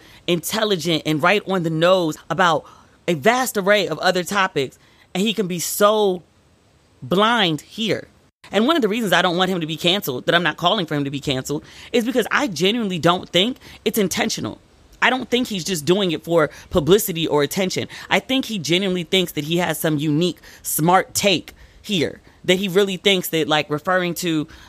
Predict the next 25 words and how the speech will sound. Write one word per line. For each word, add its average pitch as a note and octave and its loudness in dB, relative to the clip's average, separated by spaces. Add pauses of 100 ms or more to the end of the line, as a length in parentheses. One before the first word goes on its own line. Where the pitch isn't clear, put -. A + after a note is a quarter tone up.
(140)
um, C#3+ 0
a D3+ 0
trans F#3+ 0
woman D#3 0 (260)
as, D#3 0
like, D#3 0
um, C#3 -2
what F3+ -4
is E3+ -6
it F3+ -6
called? F3 0
Impossible E3 2
pussy D#3+ -4
or C3 2
plant-based D#3+ 0
pussy. D#3 -6 (240)
Like, D3 -2
he F#3 -10
really F#3+ 2
thinks F#3+ -2
that D3 -2
that's, D#3+ -2
like, D3 0
you G#3 -4
know, C3 -2